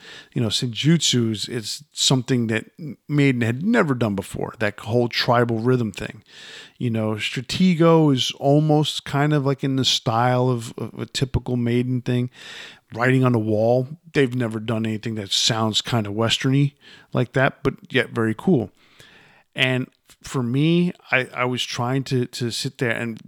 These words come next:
really, really want to make Death of the, the, of the Celts,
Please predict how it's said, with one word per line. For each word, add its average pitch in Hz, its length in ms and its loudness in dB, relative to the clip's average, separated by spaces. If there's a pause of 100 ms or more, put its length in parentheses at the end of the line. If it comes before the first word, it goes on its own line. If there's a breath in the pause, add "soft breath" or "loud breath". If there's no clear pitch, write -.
(180)
really, 143 360 4
really 127 420 0
want 117 540 -2
to 127 120 -8
make 120 460 -2 (580 loud breath)
Death 127 300 0
of 120 100 -6
the, 113 200 -2 (160)
the, 113 280 -4
of 110 140 -4
the 113 80 -4
Celts, - 580 2